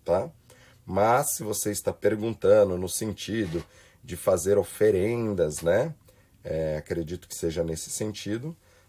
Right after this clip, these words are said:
não teria problema algum, desde que saiba o que está fazendo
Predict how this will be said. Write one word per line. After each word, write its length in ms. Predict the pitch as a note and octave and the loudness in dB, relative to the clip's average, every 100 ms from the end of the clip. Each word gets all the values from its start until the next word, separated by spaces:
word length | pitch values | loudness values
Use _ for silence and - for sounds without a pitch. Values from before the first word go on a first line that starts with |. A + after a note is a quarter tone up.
| - | -8
não 260 | A#2 A2 B2 | -2 -2 0
teria 320 | A#2+ G#2 A2 | -2 0 -2
problema 560 | - G#2 G2 G2 G#2+ - | 0 2 2 2 -2 -2
algum, 540 | - B2+ A2+ G2+ A2+ C#3+ - | 0 0 0 -2 -2 -8 -8
desde 480 | A2 G2+ A2+ A#2+ C#3+ | 0 2 0 -4 -10
que 200 | - C3+ | -8 -2
saiba 760 | - A#2+ G#2 F#2+ F#2+ G#2+ B2+ - _ _ _ _ | 0 4 4 4 2 0 0 -6 _ _ _ _
o 140 | - G#2 | -10 -6
que 100 | A#2 | -6
está 260 | G#2+ - | -4 -2
fazendo 640 | G#2 - B2+ G2+ G2 G2+ | -2 -2 -2 0 0 -2